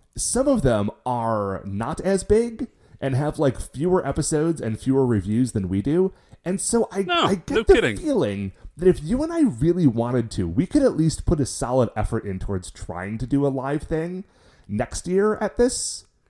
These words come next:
Speaker 1: conference.
Speaker 2: That could be fun.
Speaker 1: But, like,
Speaker 2: Yeah,
Speaker 1: I,
Speaker 2: sure.
Speaker 1: I don't <laughs> actually know what that would look like, 'cause, like,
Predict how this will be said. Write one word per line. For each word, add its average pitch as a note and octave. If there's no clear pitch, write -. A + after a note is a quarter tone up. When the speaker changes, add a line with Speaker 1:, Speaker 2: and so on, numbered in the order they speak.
Speaker 1:
conference. E4
Speaker 2:
That G#3
could E4+
be E4
fun. F3
Speaker 1:
But, G#3+
like, G#3+
Speaker 2:
Yeah, B3+
Speaker 1:
I, F#4+
Speaker 2:
sure. F4
Speaker 1:
I -
don't A#3+
<laughs> -
actually -
know E3
what E3
that F3
would D3
look B2
like, D#3+
'cause, D#3
like, D3